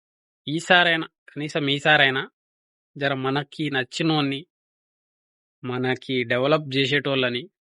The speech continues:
ఉం, మన ఊరికి మంచిగా బాగుపెట్టేటోళ్ళనైనా ఈసారైనా సెలెక్ట్ చేసుకుందాము, గెలిపిద్దాము. పార్టీ వదిలే, ఈ పార్టీ, ఆ పార్టీ, పార్టీ ఎవడు తెచ్చిపెట్టాడు, మనిషి క్యాండిడేట్ ఎట్లా అంటాడో చూసుకో. ఉం? క్యాండిడేట్ బాగుండాలి.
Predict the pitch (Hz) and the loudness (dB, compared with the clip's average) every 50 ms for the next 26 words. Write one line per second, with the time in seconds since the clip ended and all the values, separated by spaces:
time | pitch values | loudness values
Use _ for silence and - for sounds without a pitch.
0 | _ - 151 165 202 247 _ _ _ _ - 151 143 143 139 131 131 147 156 156 | _ -8 -8 -6 -6 -8 _ _ _ _ -8 -6 -4 -2 -2 -2 -2 -2 -4 -6
1 | - - 165 156 147 135 127 143 135 131 127 123 127 123 127 131 135 139 131 - | -6 -6 -4 -2 -2 -2 0 0 0 0 0 2 2 2 2 2 0 -2 -2 -2
2 | 131 120 117 127 120 120 120 117 113 117 123 143 185 - _ _ _ _ _ _ | -4 -6 -4 -2 -2 0 0 -2 -2 -4 -6 -8 -10 -12 _ _ _ _ _ _
3 | _ _ _ _ _ _ _ - 156 147 151 - 160 143 139 127 127 143 160 156 | _ _ _ _ _ _ _ -10 -8 -6 -2 2 2 4 4 4 4 2 0 -2
4 | - 123 127 127 123 120 127 117 - - - 120 117 117 117 123 143 156 127 123 | 0 0 0 0 0 -2 -4 -4 -4 -8 -10 -8 -6 -6 -6 -8 -8 -6 -6 -6
5 | 120 117 117 131 117 113 120 110 117 139 147 _ _ _ _ _ _ _ _ _ | -6 -4 -6 -6 -6 -4 -4 -4 -6 -8 -18 _ _ _ _ _ _ _ _ _
6 | _ _ _ _ _ _ _ - 151 147 156 151 - 170 147 135 131 127 131 123 | _ _ _ _ _ _ _ 4 4 4 4 4 2 0 0 0 -2 -2 -2 -4
7 | 117 104 98 - - - - - _ _ _ _ _ _ _ _ - 143 143 143 | -4 -4 -6 -18 -20 -20 -20 -20 _ _ _ _ _ _ _ _ -10 -8 -8 -6
8 | - 151 143 135 127 - 139 131 127 127 127 135 127 - 135 127 127 123 - 135 | -2 0 0 0 0 0 -2 0 2 2 2 2 0 0 0 0 0 0 -4 -8
9 | - - 139 135 151 156 170 165 151 143 143 151 143 135 127 127 - 139 127 117 | -6 -2 0 0 0 0 0 -2 0 0 -2 -2 -2 -2 -4 -4 -4 -4 -4 -4
10 | - - 127 113 - - _ _ _ _ _ _ _ _ _ _ _ _ _ - | -4 -6 -6 -6 -8 -14 _ _ _ _ _ _ _ _ _ _ _ _ _ -4
11 | 131 131 135 139 135 143 - - 139 147 160 175 180 170 156 147 131 156 156 147 | -2 0 0 0 -2 -2 2 4 4 4 6 4 4 2 2 0 0 0 0 0
12 | 143 - 139 151 160 170 156 139 139 127 - - - 104 - _ _ _ _ _ | 0 0 -2 -2 -2 0 0 -2 -4 -4 -6 -10 -12 -14 -14 _ _ _ _ _
13 | _ _ _ _ _ _ - 143 147 185 247 - _ _ _ _ - - _ _ | _ _ _ _ _ _ -6 -4 -4 -4 -6 -10 _ _ _ _ -20 -20 _ _
14 | _ - - 139 139 151 160 165 147 131 123 123 120 117 110 107 110 110 | _ -2 0 2 2 4 2 2 0 0 -4 -4 -4 -4 -4 -6 -6 -8